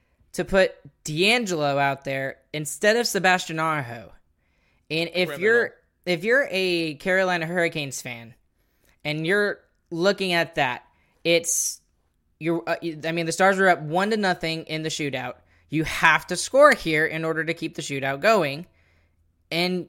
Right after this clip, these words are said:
Speaker 1: you're gonna go with Tony DeAngelo. No offense to Tony DeAngelo. He's a great player. He is. He's a great offensive defenseman. Sebastian Aho is your best player.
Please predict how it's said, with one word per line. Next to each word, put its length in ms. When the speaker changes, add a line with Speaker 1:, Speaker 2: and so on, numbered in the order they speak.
Speaker 1:
you're 160
gonna 180
go 160
with 300
Tony 300
DeAngelo. 580
No 200
offense 220
to 60
Tony 220
DeAngelo. 400
He's 160
a 40
great 220
player. 260
He 160
is. 220
He's 140
a 40
great 240
offensive 420
defenseman. 520
Sebastian 480
Aho 480
is 320
your 100
best 280
player. 340